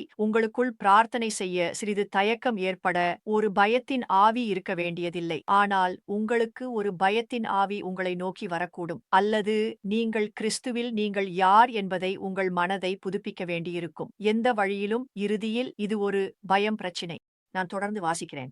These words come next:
பல வகையான பயங்கள். மற்றும் பய சொற்கள் உள்ளன. நீங்கள் பெரும்பாலான சூழ்நிலைகளில் பொதுவாக பயப்படாதவராக இருந்தால், மனிதரின் பயம் உங்கள் பொதுவான பிரார்த்தனை இல்லாமையின் அடிப்படையில் இருக்கலாம். நான் உங்களிடம் சொல்கிறேன், இடையறா பிரார்த்தனையாளர்கள்,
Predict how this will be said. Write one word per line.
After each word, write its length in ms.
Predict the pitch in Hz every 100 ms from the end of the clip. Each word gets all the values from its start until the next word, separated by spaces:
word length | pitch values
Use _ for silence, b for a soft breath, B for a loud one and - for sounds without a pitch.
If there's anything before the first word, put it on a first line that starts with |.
| -
பல 200 | 240 302
வகையான 380 | 285 277 262 254
பயங்கள். 420 | 180 180 170 165 _ _
மற்றும் 260 | 220 214 262
பய 220 | 220 269
சொற்கள் 360 | 254 214 - 214
உள்ளன. 360 | 165 151 143 _ _ 208
நீங்கள் 260 | 214 214
பெரும்பாலான 560 | 208 226 269 277 269 269
சூழ்நிலைகளில் 600 | 247 240 247 233 226 233
பொதுவாக 400 | 220 233 240 247
பயப்படாதவராக 760 | 185 196 226 233 214 202 190 190
இருந்தால், 500 | 170 170 180 202 214 -
மனிதரின் 480 | 196 247 285 277 220
பயம் 380 | 180 180 226 -
உங்கள் 280 | - 208 196
பொதுவான 560 | 190 202 226 214 220 233 _
பிரார்த்தனை 680 | 220 220 262 269 262 269 208
இல்லாமையின் 420 | 220 220 208 202
அடிப்படையில் 460 | 175 180 175 175 175
இருக்கலாம். 440 | 160 160 147 127 _ _
நான் 160 | 202 208
உங்களிடம் 400 | 220 240 247 240
சொல்கிறேன், 520 | 214 208 208 202 214 b
இடையறா 440 | 214 247 254 240 240 -
பிரார்த்தனையாளர்கள், 1040 | 185 214 - 214 196 180 175 165 175